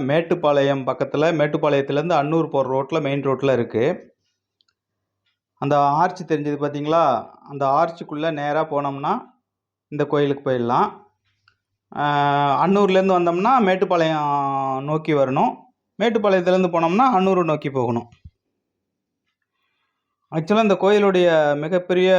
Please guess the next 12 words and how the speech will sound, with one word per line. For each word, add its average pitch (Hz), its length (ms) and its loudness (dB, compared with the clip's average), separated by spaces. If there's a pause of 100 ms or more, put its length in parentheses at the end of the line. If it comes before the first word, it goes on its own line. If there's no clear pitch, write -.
(320)
பிரசித்தியான 170 800 -2
ஒரு 156 140 2
விஷயம் 147 360 -4
என்னன்னா, 151 260 0 (360)
இந்த 123 280 -2
கோயில்ல 156 460 2 (320)
முருகப்பெருமான் 139 680 0
வந்து 131 280 0 (640)
வள்ளி 156 260 2
தெய்வானையோட 147 680 2
காட்சி 131 300 -4
கொடுக்குறாரு. 117 520 -2